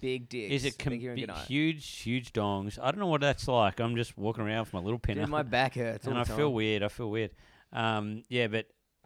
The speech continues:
Speaker 2: uh, the competitive spirit. You know, the competitive, I don't,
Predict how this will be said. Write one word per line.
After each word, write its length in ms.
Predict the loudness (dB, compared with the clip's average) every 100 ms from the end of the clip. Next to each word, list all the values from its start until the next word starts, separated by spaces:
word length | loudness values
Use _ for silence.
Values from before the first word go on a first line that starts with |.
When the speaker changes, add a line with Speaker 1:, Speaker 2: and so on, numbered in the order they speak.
| _
Speaker 2:
uh, 320 | -2 0 2 0
the 80 | 0
competitive 560 | -2 0 0 0 -4
spirit. 500 | -6 -4 -2 0 -2 _ _ _ _ _ _ _ _ _ _ _ _ _
You 120 | -4
know, 140 | -2 0
the 100 | 0
competitive, 960 | -2 -2 0 0 0 0 -2 -4 -12 _ _ _ _ _ _ _
I 120 | 0
don't, 200 | 2 0